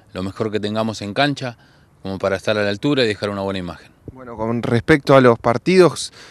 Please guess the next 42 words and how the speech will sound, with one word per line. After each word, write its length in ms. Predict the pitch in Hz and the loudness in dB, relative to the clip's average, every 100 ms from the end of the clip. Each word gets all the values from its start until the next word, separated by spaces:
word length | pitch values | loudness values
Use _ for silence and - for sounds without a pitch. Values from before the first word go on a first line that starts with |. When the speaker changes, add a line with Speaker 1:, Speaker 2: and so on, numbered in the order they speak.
| - | -10
Speaker 2:
me 100 | 123 | 0
decías 320 | 123 117 156 131 | 0 4 2 4
que 140 | 127 | 0
también 320 | 120 131 139 | 2 2 2
han 100 | 123 | 4
programado, 800 | 120 123 127 170 185 160 135 123 | 4 4 6 6 6 6 4 2
después 460 | 113 113 - 131 127 | -2 -6 -2 -2 0
algunos 300 | 123 123 117 | -2 -2 -4
amistosos, 760 | 113 113 165 175 - 139 - _ - _ - | -6 -4 -2 0 -2 -6 -6 _ -20 _ -12
eh, 180 | 110 104 | -10 -6
se 120 | 113 | -6
aprovecha 460 | 110 127 131 127 | -2 0 0 -2
toda 100 | 123 | -6
esta 160 | 123 123 | -8 -10
situación 400 | 123 117 117 127 | -8 -8 -8 -8
del 100 | 123 | -6
viaje 240 | 123 120 | -6 -6
a 40 | 123 | -6
Buenos 260 | 113 113 | -8 -6
Aires 180 | 139 135 | -6 -6
para 200 | - 110 | -8 -10
hacer 120 | 113 | -8
una 160 | 117 113 | -8 -6
linda 200 | 120 117 | -6 -6
preparación. 460 | 110 110 110 143 - - - _ _ | -6 -6 -8 -12 -16 -20 -20 _ _
Speaker 1:
Sí, 200 | - 120 | -10 -8
tal 160 | 123 | -6
cual. 280 | 123 117 92 _ _ _ _ _ _ | -4 -4 -4 _ _ _ _ _ _
Eh, 400 | 90 95 95 92 | -12 -8 -8 -6
aprovechamos 640 | 90 104 104 104 131 123 | -6 -4 -2 2 2 0
el 120 | 117 107 | -6 0
sábado, 500 | 160 170 170 175 - _ _ _ _ | 2 4 2 0 -6 _ _ _ _
por 120 | - 101 | -8 -4
la 100 | 98 | -4
mañana 720 | 104 120 120 113 110 101 95 | -4 -4 -2 -2 -2 -4 -8
meter 260 | 95 92 107 | -8 -10 -8
con 300 | 101 98 95 | -8 -10 -6
Temperley 560 | 123 123 110 104 104 | -6 -4 -6 -4 -6
un 80 | 101 | -6
amistoso, 560 | 101 98 - 156 - 156 _ _ _ _ _ _ _ - | -8 -8 -4 -4 -6 -12 _ _ _ _ _ _ _ -20
después 260 | 95 110 | -10 -6
regresar, 540 | 104 101 104 151 156 | -4 -6 -2 -2 -2